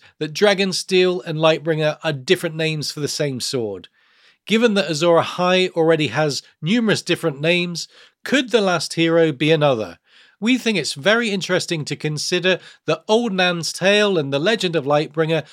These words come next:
while ostensibly miles apart in origin, could in effect be different chapters of the same story.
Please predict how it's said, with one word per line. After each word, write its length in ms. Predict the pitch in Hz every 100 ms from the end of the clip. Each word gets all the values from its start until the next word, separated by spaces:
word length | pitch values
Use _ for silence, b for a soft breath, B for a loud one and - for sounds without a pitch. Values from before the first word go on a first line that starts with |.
| B -
while 300 | 196 226 185
ostensibly 880 | 170 - 214 254 208 202 160 165 143
miles 380 | 151 214 202 156
apart 360 | - 156 151
in 100 | 156
origin, 580 | 151 202 190 143 160 135 b b b _
could 480 | - - 294 233 190 _ -
in 160 | 190 196
effect 640 | - - 240 233 - 151
be 140 | 190 170
different 540 | 147 208 - 214 196
chapters 580 | - 185 180 - 156 -
of 180 | - 156
the 100 | 175
same 400 | - 151 123 95
story. 720 | - - 156 135 104 80 76